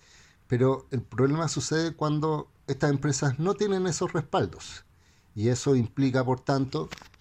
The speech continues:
que tienen que pagar por, eh, o volver a liberar la información. Em, en general,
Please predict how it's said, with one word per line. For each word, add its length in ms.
que 320
tienen 500
que 200
pagar 460
por, 360
eh, 300
o 160
volver 560
a 280
liberar 540
la 120
información. 640
Em, 380
en 120
general, 480